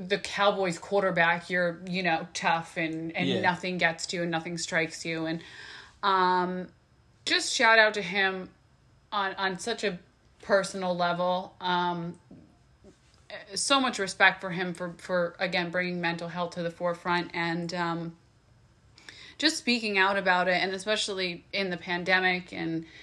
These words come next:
Speaker 1: what that had done to him. And,
Speaker 2: Mm-hmm.
Speaker 1: um, I usually don't say this often, but I'm just gonna say a huge fuck you to Skip Bayless
Speaker 2: <laughs>
Speaker 1: because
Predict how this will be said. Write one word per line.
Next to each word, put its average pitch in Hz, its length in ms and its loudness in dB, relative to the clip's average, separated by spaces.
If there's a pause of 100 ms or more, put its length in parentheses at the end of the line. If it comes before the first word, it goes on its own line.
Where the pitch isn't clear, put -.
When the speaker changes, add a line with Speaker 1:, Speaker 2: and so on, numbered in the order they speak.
(220)
Speaker 1:
what 180 220 -6
that 208 240 8
had 190 200 -2
done 175 220 -2
to 170 100 -2
him. 214 580 -2
And, 170 300 0
Speaker 2:
Mm-hmm. 127 460 -2
Speaker 1:
um, 175 580 0 (640)
I 233 180 0
usually 226 500 -2
don't 165 460 0 (260)
say 170 280 0
this 165 240 -4
often, 180 500 -4
but 175 140 -6
I'm 175 200 0
just - 200 -6
gonna 165 260 0
say 170 260 -6
a 170 40 -6
huge 170 300 -8
fuck - 500 -4
you 165 200 0
to 165 80 -4
Skip 165 360 -6
Bayless 160 540 0
Speaker 2:
<laughs> - 40 -18
Speaker 1:
because 185 580 4